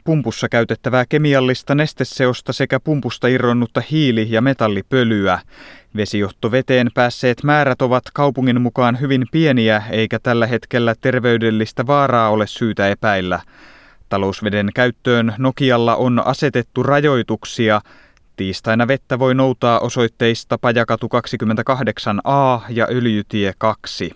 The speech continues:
Raumalla viikonvaihteessa päättyneen Pitsiviikon tapahtumat keräsivät kymmeniä tuhansia vieraita.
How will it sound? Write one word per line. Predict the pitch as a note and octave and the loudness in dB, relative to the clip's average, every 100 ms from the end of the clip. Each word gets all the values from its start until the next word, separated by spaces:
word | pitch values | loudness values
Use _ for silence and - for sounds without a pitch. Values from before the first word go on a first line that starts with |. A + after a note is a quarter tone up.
| - _ _ _ - - - - - - _ _ _ - | -14 _ _ _ -20 -20 -20 -20 -20 -20 _ _ _ -4
Raumalla | C3+ D#3+ E3+ D#3+ D3+ | 0 2 2 2 2
viikonvaihteessa | E3 C#3+ B2+ B2+ C3 - A#2 | 2 2 2 0 -2 -2 0
päättyneen | B2+ - C3 B2+ B2 | -2 0 0 2 2
Pitsiviikon | E3+ - C3+ A2+ G#2+ G#2+ G#2+ | -2 -2 -2 0 0 0 0
tapahtumat | C#3 C3+ - G#2 G#2 - | 0 0 -2 -4 -4 -4
keräsivät | A#2+ G#2+ G#2 A2+ A#2 - | -2 -2 0 -2 -2 -2
kymmeniä | D#3+ C#3+ C#3 C3+ | 0 2 2 2
tuhansia | C#3 C#3 B2+ C3+ C3 | 0 -2 -2 0 0
vieraita. | B2+ A2+ G2+ F#2 F#2 | 2 2 2 0 -2